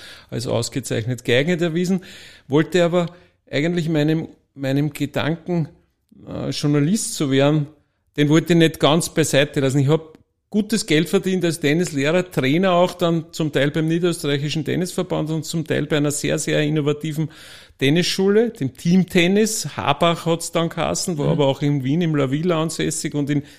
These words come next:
Speaker 1: verschiedenen anderen Destinationen in Österreich. Und hab schon brav Geld verdient und wollte aber trotzdem meine berufliche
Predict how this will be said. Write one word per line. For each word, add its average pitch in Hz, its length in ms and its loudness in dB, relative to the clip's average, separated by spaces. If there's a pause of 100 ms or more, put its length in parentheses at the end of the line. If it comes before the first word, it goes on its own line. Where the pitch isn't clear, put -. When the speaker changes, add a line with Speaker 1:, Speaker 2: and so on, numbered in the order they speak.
(200)
Speaker 1:
verschiedenen 147 640 -4
anderen 147 440 -2
Destinationen 143 800 -2
in 143 120 0
Österreich. 160 440 -2 (580)
Und 123 200 -2
hab 175 160 4
schon 202 160 2 (720)
brav 131 280 4
Geld 156 220 4
verdient 202 480 2
und 151 240 -2
wollte 170 240 0
aber 180 120 2
trotzdem 156 920 0
meine 151 220 2
berufliche 160 1000 0